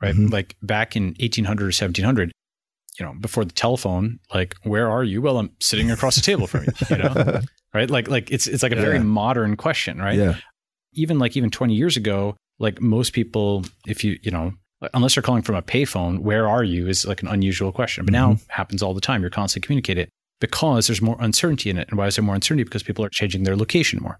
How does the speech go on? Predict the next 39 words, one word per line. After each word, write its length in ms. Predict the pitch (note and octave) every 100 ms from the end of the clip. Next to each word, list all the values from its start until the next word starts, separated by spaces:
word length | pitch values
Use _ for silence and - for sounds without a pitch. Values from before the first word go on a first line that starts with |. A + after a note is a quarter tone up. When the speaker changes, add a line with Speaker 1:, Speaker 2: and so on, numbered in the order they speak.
| -
Speaker 1:
Okay. 180 | G#2 A2 - _ _
So 340 | - C3 A#2 A2 - -
one 180 | A2+ E3+
observation 480 | A2 F#2+ G2 - C#3
is 80 |
this, 200 | B2+ G2+
is 140 | G2+ F#2
that 180 | G2 - _ _ _ -
mobile 260 | A2+ A#2
has 120 | A2
made 140 | G#2+ G2
us 200 | - -
more 200 | A2+ F2+
mobile, 300 | F2 D#2+ - _ -
Speaker 2:
Mm-hmm. 140 | D#2+
Speaker 1:
right? 180 | G#2 G#2+ - _ _ _ -
Second 320 | - E3+ E3
observation 720 | A2+ G2 G2 F#2+ B2 D#3 D3+ - _ _ _ -
is 260 | A#2 G#2
that 400 | C3 G2+ G2 - -
because 260 | A2+ A#2 G2+
of 60 |
social 280 | - G#2 G#2
networks, 540 | - C#3 G#2 - - - _ _ _ _ -
we 180 | A#2+ A2
have 400 | G#2+ G#2+ G#2 - _ -
all 220 | C3+ D#3+
these 180 | E3 D3+
folks 300 | - A2 -
who 120 | A#2+
we 100 | G#2+
start 240 | G#2 - G#2+
to 40 |
meet 200 | G2+ A2+
online 640 | G#2 G2 G2 C#3 F2+ G#2+ D3
who 180 | - A2
Speaker 2:
Mm-hmm. 60 | G#2
Speaker 1:
we 120 | G2+
know 500 | F#2 B2 C3 F#2 A#2+